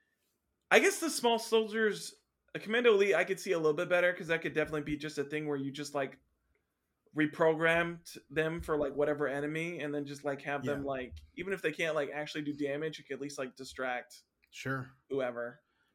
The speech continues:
Speaker 2: But we know
Speaker 1: Have
Speaker 2: they can
Speaker 1: these
Speaker 2: do
Speaker 1: fucking,
Speaker 2: damage.
Speaker 1: like, tiny ass soldiers,
Speaker 2: We've
Speaker 1: like,
Speaker 2: seen them
Speaker 1: you.
Speaker 2: staple fucking or tape knives to their arms and
Speaker 1: Yeah, dude.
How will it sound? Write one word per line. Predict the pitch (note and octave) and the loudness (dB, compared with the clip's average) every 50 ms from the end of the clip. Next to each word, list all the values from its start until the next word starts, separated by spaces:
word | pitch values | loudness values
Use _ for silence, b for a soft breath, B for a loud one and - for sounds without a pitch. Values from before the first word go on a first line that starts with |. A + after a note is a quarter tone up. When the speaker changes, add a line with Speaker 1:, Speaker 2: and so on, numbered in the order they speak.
| _ | _
Speaker 2:
But | - D#3 | -2 2
we | E3+ F3+ | 4 4
know | G3 G3 | 6 6
Speaker 1:
Have | D#3+ D3 | 6 4
Speaker 2:
they | C#3+ | 4
can | - G3 | 4 4
Speaker 1:
these | G3+ F3 | 4 4
Speaker 2:
do | D#3 | 4
Speaker 1:
fucking, | E3+ D3+ - | 2 2 0
Speaker 2:
damage. | D#3 D#3 D3+ D3 C#3+ C#3 | 0 0 0 0 -2 -4
Speaker 1:
like, | - - | -8 -8
tiny | - - E3 D#3+ D#3+ D#3+ D#3 | -4 -2 0 0 0 0 0
ass | D3+ D3 - - | 0 0 0 -2
soldiers, | - D3 D#3 E3+ A#3 | 0 2 4 6 6
Speaker 2:
We've | B3 - - | 6 6 8
Speaker 1:
like, | C#4 C#4+ | 8 8
Speaker 2:
seen | C#4+ C4 | 8 10
them | B3+ A#3+ A#3 G#3+ | 10 10 10 8
Speaker 1:
you. | G3 | 6
Speaker 2:
staple | D3+ D3+ D3+ - A3 A3+ A3 - G#3 G3+ G3+ G3 F#3 F3 F3 G3 F#3+ | 4 4 6 8 8 6 8 8 8 8 8 8 8 6 4 2 2
fucking | - F#3 F#3+ F#3 F#3+ F3+ F3 D#3+ D#3 D3+ C#3+ C#3 - _ _ _ _ _ _ _ _ - | 0 0 2 4 4 4 6 6 4 2 0 -2 -4 _ _ _ _ _ _ _ _ 0
or | F3 D#3+ | 2 2
tape | - - - G#3 G#3 G#3 - - _ _ _ _ _ _ _ _ _ _ - - | 2 4 8 8 8 8 6 2 _ _ _ _ _ _ _ _ _ _ -16 -8
knives | D4 D#3 D#3+ F3 F3 F#3 F#3 F#3+ F#3+ F3 D#3 - | -4 2 4 6 8 10 10 10 10 8 6 4
to | - F3+ | 2 6
their | E3 E3+ D#3+ D3+ | 6 6 6 6
arms | D#3 D#3+ E3+ E3+ E3 D3+ C#3+ D3 D3+ D3+ B2+ | 8 10 10 10 10 8 4 2 0 0 0
and | D3+ C#3+ D3 D3 | 2 2 2 4
Speaker 1:
Yeah, | C#3+ D#3 D#3+ D#3 D3+ | 6 8 8 8 8
dude. | D3 D3 D3 D3 C#3+ D3 | 6 4 2 2 0 -2